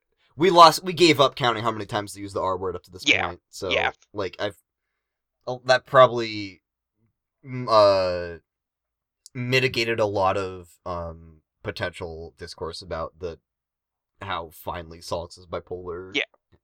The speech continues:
Speaker 1: uh, tendencies are handled.
Speaker 2: Yeah.
Speaker 1: Um, but yeah, uh, so there's, there's a discourse for, for Solix, there's a Solix discourse today. Um, what else about him? Uh, he's, he's a psychic,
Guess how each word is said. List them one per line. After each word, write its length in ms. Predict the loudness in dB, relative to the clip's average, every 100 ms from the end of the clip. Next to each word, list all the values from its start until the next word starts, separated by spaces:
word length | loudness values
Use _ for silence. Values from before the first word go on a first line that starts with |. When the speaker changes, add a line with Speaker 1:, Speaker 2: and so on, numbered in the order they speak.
| -12
Speaker 1:
uh, 140 | -10
tendencies 440 | -10 -14 -16 -16 -14
are 100 | -12
handled. 260 | -10 -12 -14 _ _ _ _ _ _ _ _ _ _ _ _
Speaker 2:
Yeah. 40 | -2 -2 -2
Speaker 1:
Um, 260 | -8 -14 _ _ _ _ -4
but 160 | -2
yeah, 140 | 0 4
uh, 360 | 8 8 8 2
so 160 | -2
there's, 260 | 2 2 0 _ _ 0
there's 140 | 2
a 60 | 4
discourse 560 | 4 4 2 0 -4
for, 220 | -8 -10 -10
for 100 | -6
Solix, 320 | 6 8 8
there's 160 | 6 2
a 40 |
Solix 280 | 4 6 6
discourse 400 | 2 -2 -4 -4
today. 300 | -4 -2 -4 -6 _ _ _ 2
Um, 520 | 6 8 6 0 -14 _ _ _ _ _ _ _ _ _ _ _ _ _ _ 2
what 120 | 2
else 120 | 2
about 220 | -2 -4
him? 220 | -6 -14 _
Uh, 560 | 8 8 8 4 2 0 -8 _ _ _ _ _ _ _
he's, 760 | -12 -10 -8 -8 -8 -10 -12 _ _ _
he's 240 | -10 -6
a 60 | -6
psychic, 580 | 0 2 2 2 -4